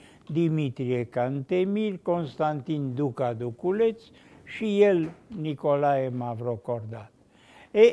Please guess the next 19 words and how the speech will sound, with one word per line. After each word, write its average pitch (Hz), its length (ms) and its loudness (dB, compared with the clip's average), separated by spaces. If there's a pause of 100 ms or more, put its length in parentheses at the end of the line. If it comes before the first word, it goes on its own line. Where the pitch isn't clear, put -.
(260)
Nicolae 185 640 4
Mavrocordat, 147 1040 0
în 131 220 -4
momentul 160 720 -4
în 143 220 -4
care 143 500 0 (480)
a 180 420 12
auzit 185 760 6
și - 240 0
a 160 160 6
bănuit, 175 960 2 (960)
n-a 131 400 4
avut 214 280 4
dovezi, 113 600 -4 (360)
a 147 240 6
auzit 165 480 2
și - 140 -6
a 165 120 4
bănuit 156 680 -2